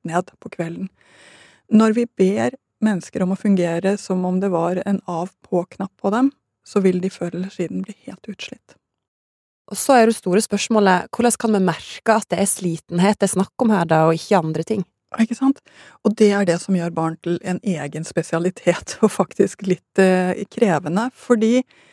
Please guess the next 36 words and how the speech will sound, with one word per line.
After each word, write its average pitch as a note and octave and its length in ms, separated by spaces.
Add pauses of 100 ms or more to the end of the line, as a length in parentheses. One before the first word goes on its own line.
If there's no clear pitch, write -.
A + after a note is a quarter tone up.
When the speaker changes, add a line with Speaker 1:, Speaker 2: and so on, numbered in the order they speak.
(340)
Speaker 1:
de A#3 100
vet - 340
ikke. - 160 (1080)
Hvis A#3 140
du - 80
spør G#3 280
et - 80
barn, G#3 320
"Er A3+ 80
du F#3+ 80
sliten G#3 640
nå?", A#3+ 140 (500)
så - 320
vet F#3 400
de G#3+ 80
ikke A#3+ 160
om A3+ 80
det G#3 140
er F#3+ 80
det F#3+ 100
som - 140
er F#3+ 80
problemet F#3 340
i G3+ 80
det G#3+ 80
hele G3 160
tatt. - 320 (300)
Speaker 2:
Det G3+ 180
kan F#3+ 80
nesten G#3 160
være G3 160
så F#3 240
dumt E3+ 320
på - 140
deg. F#3 160 (160)
Speaker 1:
Ja. C4+ 240